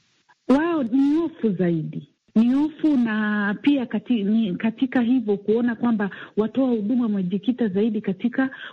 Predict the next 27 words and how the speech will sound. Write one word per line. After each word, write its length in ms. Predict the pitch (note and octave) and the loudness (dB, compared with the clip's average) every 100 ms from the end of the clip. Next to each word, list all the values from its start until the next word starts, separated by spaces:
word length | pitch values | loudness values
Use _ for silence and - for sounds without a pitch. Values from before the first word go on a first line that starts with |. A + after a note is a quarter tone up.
| - | -2
kuhakikisha 800 | G#3 G3 G#3+ G3 B3+ A#3+ - G#3+ | 0 0 -2 0 0 0 0 0
wanajikinga 1040 | G3+ - G3+ G3 F#3+ F#3 F#3+ G3 A#3+ A3+ | 0 0 0 0 0 0 0 0 0 0
zaidi 420 | F#3 G3+ A3 G3 G3 | 0 0 0 0 0
na, 100 | F3+ | 2
yani, 220 | A#3 A3+ | 0 0
ku-, 200 | G#3 F3 | -2 -2
ku-, 180 | - F#3+ | -2 -2
kutoa 480 | G#3 F#3+ B3+ A#3+ | -2 0 0 0
huduma 720 | G#3 F3+ G3 F#3+ A#3+ A3+ F#3+ A3+ - - | -2 -2 -2 0 2 2 -2 -4 -10 -6
kwa 140 | G#3 G3+ | 0 0
watu 240 | A3 G#3+ | 0 0
wanaopata 1120 | F#3+ G3 G#3 F#3 F#3 F3 E3+ E3 F#3 G#3+ G3+ | 0 0 0 0 0 0 0 -2 -2 -2 0
covid 320 | F3+ F#3+ E3+ E3 | 0 0 0 0
nineteen. 540 | E3 D#3 D#3 E3+ D3+ | 0 0 0 0 0
Ingawa 320 | F3+ G3 A#3 | 0 0 -2
kwa 160 | A3+ F3+ | -4 -2
Tanzania 460 | F#3+ F3+ F#3+ A3 G#3+ | -2 0 0 0 0
imekuwa 320 | E3+ E3 F#3 | -2 -2 -2
ni 80 | E3+ | -2
tofauti 480 | E3 F3+ F#3+ F3+ | -2 -2 -2 -2
kidogo, 480 | E3 F3 F#3+ F3 D3 - - - - | -4 -2 0 0 -4 -12 -18 -10 -2
lakini, 600 | F#3+ F#3+ B3+ A#3+ A#3 F#3 | 0 2 2 2 2 0
mm, 120 | G#3+ A3 | 0 0
mm, 120 | G#3 F3 - | -2 -2 2
ni 160 | A#3 B3+ D4 | 2 4 0
hofu 260 | D4 A#3+ | 0 0
ya, 840 | A3 G3+ G3+ G3 G3 F#3+ F#3 F3+ | 0 0 -2 0 0 0 0 -2